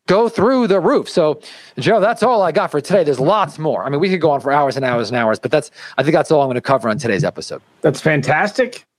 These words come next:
Speaker 2: Todd Toback, No Limit Real Estate Investing, no limits real estate investing dot com slash script. And you can see the, I'm looking at it right now. It's this great, very simple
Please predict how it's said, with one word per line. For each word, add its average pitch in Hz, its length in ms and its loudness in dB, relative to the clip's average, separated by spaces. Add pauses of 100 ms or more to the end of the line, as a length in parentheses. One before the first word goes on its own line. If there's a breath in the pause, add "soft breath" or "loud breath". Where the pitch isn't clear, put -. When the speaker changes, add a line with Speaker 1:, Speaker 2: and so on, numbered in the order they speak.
Speaker 2:
Todd 185 460 0 (260)
Toback, 196 600 0 (460 loud breath)
No 170 220 4
Limit 214 280 2
Real 202 160 4
Estate 202 260 0
Investing, 170 680 0 (260)
no 180 160 4
limits 180 600 0 (280)
real 170 200 4
estate 156 280 0
investing 131 540 0
dot 151 260 0
com 139 240 0
slash 127 400 -2
script. 165 480 -2 (580 loud breath)
And 127 100 0
you 123 60 2
can 120 140 -2
see 139 340 0
the, 127 400 0
I'm 139 180 0
looking 151 220 0
at 139 100 2
it 135 60 2
right 127 160 0
now. 135 240 0
It's 127 160 -8
this 120 180 -8
great, 139 460 0
very 151 300 2
simple 143 680 -2